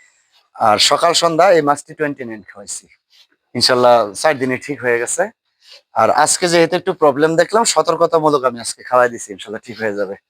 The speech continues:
তার পাশাপাশি উলানটাকে সবসময় পরিষ্কার রাখতে হবে, আপনার, আহ, ম্যাটগুলো পরিষ্কার শুকনো রাখতে হবে, আর সবসময় ব্লিচিং পাউডার দিয়ে ওয়াশ,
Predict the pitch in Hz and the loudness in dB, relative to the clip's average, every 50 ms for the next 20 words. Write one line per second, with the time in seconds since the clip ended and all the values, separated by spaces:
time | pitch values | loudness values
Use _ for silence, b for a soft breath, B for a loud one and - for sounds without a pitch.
0 | _ - - 156 - 180 180 165 185 180 180 175 175 202 202 196 185 190 196 185 | _ -10 -8 -4 0 0 0 2 2 2 2 2 2 2 2 2 4 2 2 2
1 | 185 170 170 160 - 160 151 - 165 160 156 - 185 190 196 - - - 180 175 | 0 0 0 0 -2 -4 -4 -2 0 -2 -2 -2 -4 -6 -4 -4 -4 -2 0 0
2 | 160 - _ - 127 107 104 92 95 92 - _ _ _ _ b b b b b | 0 0 _ -8 -6 -6 -6 -6 -10 -14 -18 _ _ _ _ b b b b b
3 | b b b b - 110 107 104 107 - - 135 131 127 123 127 123 120 120 123 | b b b b -4 0 0 0 0 2 2 2 2 4 4 4 4 4 4 2
4 | 135 143 151 139 131 165 165 165 165 190 190 196 - - 180 170 - - 170 - | 2 0 0 0 0 0 0 2 2 2 2 2 2 0 0 -2 -2 -4 -8 -6
5 | - 151 147 147 - - - 156 156 156 165 190 202 175 143 131 - - - 143 | -2 0 2 2 0 0 0 2 2 4 4 4 6 6 4 4 2 -2 -6 -6
6 | - - 165 165 139 113 135 - - 170 156 - 143 135 123 139 139 131 135 135 | -4 -2 -2 -2 -2 -2 -2 -2 -2 -2 -2 0 2 2 2 2 -2 0 0 2
7 | 127 117 117 - | 2 2 0 -2